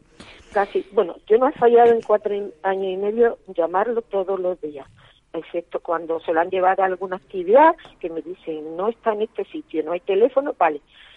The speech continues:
Pues cuando el niño empieza a decir "pupa",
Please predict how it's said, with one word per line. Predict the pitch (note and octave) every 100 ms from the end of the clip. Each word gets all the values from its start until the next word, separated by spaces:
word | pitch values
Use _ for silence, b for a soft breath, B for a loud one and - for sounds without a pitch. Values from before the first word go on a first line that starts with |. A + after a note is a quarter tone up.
| b _
Pues | G#3+ G3+ G3+
cuando | - G3+ F#3+ F#3 F#3+ F#3+ F#3
el | G3 G#3+
niño | C4 C#4+ C4 B3+ B3 B3
empieza | A#3 A#3 A#3+
a | G#3
decir | A3 G3+ -
"pupa", | C4 A3+ A3 G#3+